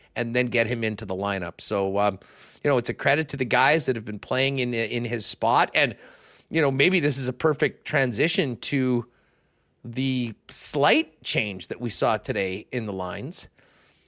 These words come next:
with David Gustafsson moving into the middle of the fourth line, Erasmus Kupari moving to the wing.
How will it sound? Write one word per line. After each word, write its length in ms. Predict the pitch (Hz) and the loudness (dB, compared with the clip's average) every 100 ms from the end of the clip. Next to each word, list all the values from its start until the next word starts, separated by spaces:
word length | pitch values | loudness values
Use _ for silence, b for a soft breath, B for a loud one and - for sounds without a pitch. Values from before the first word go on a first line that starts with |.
| b | b
with 180 | 147 156 | -2 0
David 340 | 190 180 165 131 | 4 4 2 2
Gustafsson 560 | 175 208 196 - 156 | 0 2 -4 -2 -2
moving 380 | 139 160 160 156 | 0 0 0 -2
into 260 | 165 147 160 | -4 -2 -2
the 100 | 131 | -2
middle 480 | 123 151 196 214 135 | -2 2 4 4 2
of 140 | 127 | 0
the 80 | 117 | -2
fourth 380 | - 127 120 120 | 0 2 2 0
line, 200 | 127 127 | 0 2
Erasmus 540 | 123 135 147 147 131 | 2 2 2 -2 -4
Kupari 460 | - - 156 156 120 | -6 0 4 4 4
moving 320 | 135 135 123 | 0 0 -2
to 100 | 117 | -2
the 80 | 104 | -2
wing. 380 | 110 220 165 | 4 4 4